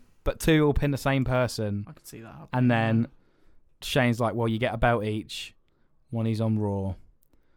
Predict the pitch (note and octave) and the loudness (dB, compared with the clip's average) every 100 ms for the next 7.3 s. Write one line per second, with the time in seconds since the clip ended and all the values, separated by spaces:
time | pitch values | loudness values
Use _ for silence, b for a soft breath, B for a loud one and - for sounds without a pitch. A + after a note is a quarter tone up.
0 | _ _ _ C3+ G#2 - C#3+ D#3+ E3 E3+ | _ _ _ -12 -10 -6 -6 0 2 6
1 | F#3+ F#3+ G3 E3 C#3 - D3 - D3+ C#3 | 8 8 8 6 4 0 -4 0 2 2
2 | B2+ D3+ - C3+ B2 A#2 A#2+ - - A#2 | 2 0 0 -2 -2 0 0 -2 -6 -6
3 | D3+ - _ _ _ _ _ _ _ - | -8 -12 _ _ _ _ _ _ _ 6
4 | D#3 D#3 E3 - - - G3 F3+ F3 D3+ | 6 8 6 4 -2 0 4 4 4 6
5 | D3 D3 - - - D3+ A2+ A#2 F#2+ A2 | 4 4 0 -6 0 0 0 -4 -6 -10
6 | - _ _ - C3 A#2+ C3+ B2+ A#2+ A#2 | -12 _ _ -8 -6 0 0 2 2 0
7 | A#2 E2 F#2 | -2 -4 -10